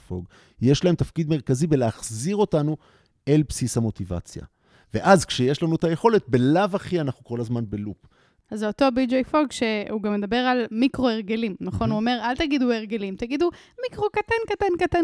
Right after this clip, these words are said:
Speaker 2: קטן, תחשבו מה, מה המטרה שלכם, כלומר, מה, מה ההתנהגות הרצויה מבחינתכם,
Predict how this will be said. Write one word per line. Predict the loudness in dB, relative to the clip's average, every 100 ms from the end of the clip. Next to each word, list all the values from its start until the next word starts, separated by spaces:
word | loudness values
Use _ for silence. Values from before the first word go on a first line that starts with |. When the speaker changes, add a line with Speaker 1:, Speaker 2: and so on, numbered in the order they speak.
| 2
Speaker 2:
קטן, | 0 2 0
תחשבו | -2 -2 2 4 4 0 -20 _
מה, | 4 4 6 4 2 2
מה | 4 6 6
המטרה | 6 4 -4 -6
שלכם, | -10 -12 -10 -8
כלומר, | -6 -4
מה, | 0 0 2
מה | 2
ההתנהגות | 2 2 -2 -2 -2 -2
הרצויה | -4 -4 -4
מבחינתכם, | -4 -6 -8 -6 -6 -6 -6